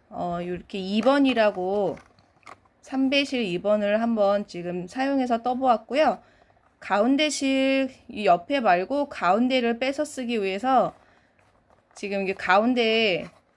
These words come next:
상자 가운데를 한번 구멍을 내봤어요. 안에 실을 먼저 이렇게 가져오셔서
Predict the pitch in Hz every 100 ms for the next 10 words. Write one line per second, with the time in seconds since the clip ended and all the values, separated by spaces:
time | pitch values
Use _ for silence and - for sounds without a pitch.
0 | _ _ _ - 285 302 294 - 170 185
1 | 208 220 214 214 214 180 196 202 202 156
2 | 175 196 - 185 214 185 143 _ _ _
3 | _ _ _ _ _ _ _ _ _ _
4 | - _ _ _ _ _ _ _ _ _
5 | _ _ _ _ _ _ _ _ _ _
6 | _ 262 - 180 202 226 269 254 247 175
7 | 180 208 185 180 - 269 285 285 180 190
8 | 190 180 180 180 269 311 320 320